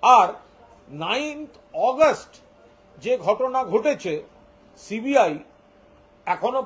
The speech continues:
পর্যন্ত তার কিনারা করতে, বিচার প্রক্রিয়া শেষ করতে পারেনি। কিনারা তো রাজ্য পুলিশ, কলকাতা পুলিশই করে দিয়েছিল, কিনারাটা তো কলকাতা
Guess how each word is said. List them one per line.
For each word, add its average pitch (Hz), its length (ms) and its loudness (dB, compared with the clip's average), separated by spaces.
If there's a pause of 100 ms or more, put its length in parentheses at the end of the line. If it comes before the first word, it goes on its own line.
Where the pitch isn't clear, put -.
পর্যন্ত 247 400 -4 (140)
তার 262 140 0 (100)
কিনারা 214 360 -4 (120)
করতে, 202 340 -8 (1120)
বিচার 294 320 0 (140)
প্রক্রিয়া 262 460 -2 (120)
শেষ 208 140 -4 (140)
করতে 220 240 -4 (140)
পারেনি। 190 320 -4 (100)
কিনারা 254 420 -2
তো 269 60 -2 (100)
রাজ্য 202 200 -2 (180)
পুলিশ, 262 200 -12 (120)
কলকাতা 254 300 -6 (100)
পুলিশই 285 340 -8
করে 240 220 2
দিয়েছিল, 156 320 -12 (1080)
কিনারাটা 240 600 0 (100)
তো 277 60 -2 (180)
কলকাতা 240 480 -4